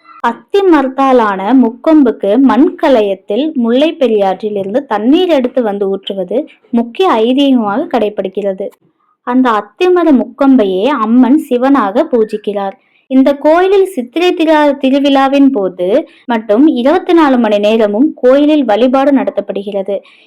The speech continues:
இந்த சமயத்தில் பக்தர்கள் அம்மனுக்கு நேர்த்திக்கடன் செலுத்துகின்றனர். விழா காலங்களில் அம்மன் தினமும் ஒரு பட்டுடுத்தி பக்தர்களுக்கு அருள் பாலிக்கிறார். சித்திரை திருவிழாவின் போது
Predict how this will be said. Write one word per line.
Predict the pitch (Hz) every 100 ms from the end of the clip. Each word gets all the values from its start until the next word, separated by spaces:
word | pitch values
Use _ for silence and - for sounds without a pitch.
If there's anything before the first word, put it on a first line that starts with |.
| _
இந்த | 269 277 302
சமயத்தில் | 302 277 339 440 330 214 220 240
பக்தர்கள் | 202 - 320 330 302
அம்மனுக்கு | 226 208 277 349 339
நேர்த்திக்கடன் | 254 226 277 294 285 285 285 285
செலுத்துகின்றனர். | 214 196 196 202 202 208 202 202 _ _ _ _ _ _ _ -
விழா | 226 220 277
காலங்களில் | 370 339 277 226 220 196 208
அம்மன் | 311 220 247 294 302
தினமும் | 208 214 294 427 440
ஒரு | 277
பட்டுடுத்தி | - 202 - 247 208 - 220 240
பக்தர்களுக்கு | 208 208 311 302 294 262 269 440
அருள் | 349 240 269
பாலிக்கிறார். | 247 196 196 196 202 196 - _ _ -
சித்திரை | - 277 277 403
திருவிழாவின் | 415 339 320 302 302 302 294 277
போது | 208 196